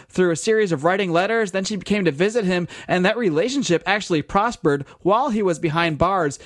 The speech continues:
He got married to her while he was behind bars, and now he comes out of prison with, you know, set up in life. Um, you know, he's made a name for himself. He's made something for himself. He's educated himself. He's made a family for himself,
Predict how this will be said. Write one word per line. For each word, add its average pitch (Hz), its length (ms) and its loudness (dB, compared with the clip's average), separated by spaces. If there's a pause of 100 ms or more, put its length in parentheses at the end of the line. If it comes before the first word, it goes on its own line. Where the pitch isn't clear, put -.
He - 80 -4
got 160 180 0
married 226 480 0
to 143 80 -2
her 135 200 2
while 143 220 2
he 139 100 0
was 139 140 -2
behind 139 360 0
bars, 135 380 0 (300)
and 160 200 2
now 196 220 0
he 190 140 -2
comes 226 260 -2
out 214 140 2
of - 120 -8
prison 196 460 -2 (220)
with, 175 520 -2
you 190 200 -8
know, 180 100 2
set 190 300 0
up 262 180 0
in 240 100 -2
life. 135 300 -2 (300)
Um, 156 260 0
you 165 80 0
know, 180 120 0
he's 170 180 0
made 214 220 0
a 214 40 -4
name 202 240 -2
for 226 120 0
himself. 151 360 0
He's 156 160 -2
made 208 300 0
something 151 320 0
for 147 160 0
himself. 139 400 -2
He's 170 180 -4
educated 202 560 0
himself. 139 580 -2
He's 202 200 0
made 226 240 2
a 196 60 0
family 247 440 0
for 151 200 -4
himself, 139 440 0